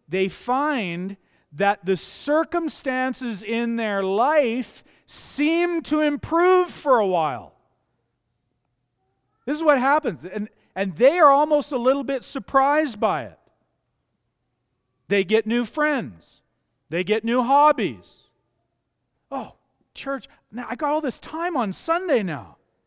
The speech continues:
They get new perspectives. And all the while, they are being accelerated further and further and further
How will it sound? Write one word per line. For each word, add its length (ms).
They 100
get 160
new 220
perspectives. 1200
And 240
all 360
the 100
while, 480
they 160
are 140
being 340
accelerated 1120
further 680
and 160
further 540
and 160
further 500